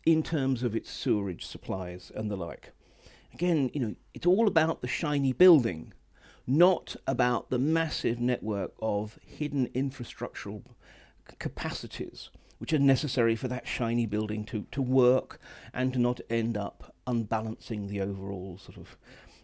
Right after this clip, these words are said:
ecosystem. So what this raises to me,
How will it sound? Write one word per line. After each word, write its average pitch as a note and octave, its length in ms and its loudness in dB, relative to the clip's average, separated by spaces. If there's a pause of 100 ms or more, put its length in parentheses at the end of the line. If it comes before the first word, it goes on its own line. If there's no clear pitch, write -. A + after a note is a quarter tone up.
(120)
ecosystem. - 720 -4 (880)
So B3 220 6 (200)
what A3 300 -2
this C4 220 -2
raises C#3 380 0
to - 140 -6
me, F2+ 280 -6